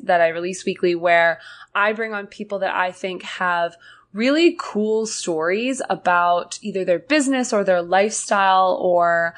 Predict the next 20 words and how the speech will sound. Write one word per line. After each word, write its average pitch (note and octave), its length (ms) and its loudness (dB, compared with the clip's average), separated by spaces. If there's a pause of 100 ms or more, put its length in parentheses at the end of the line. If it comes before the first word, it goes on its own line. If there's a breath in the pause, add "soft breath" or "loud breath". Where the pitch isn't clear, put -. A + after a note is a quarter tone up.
(360 loud breath)
um, E3+ 480 -8
kind G4 240 0
of, G#4 80 0
like, D#4+ 280 0 (200)
the A3+ 100 2
way G3 220 2
that G3 120 -4
they F3+ 140 2
look E3 260 -2
at F#3 120 -2
the E3+ 100 2
world E3 640 2
that G#3 120 2
has G#3 200 0
helped F#3+ 360 -2
them F#3 380 -6
be F3 500 -12 (380)
happier, G3+ 760 -6 (320)
really. F3+ 460 -4
And, G#3 300 -2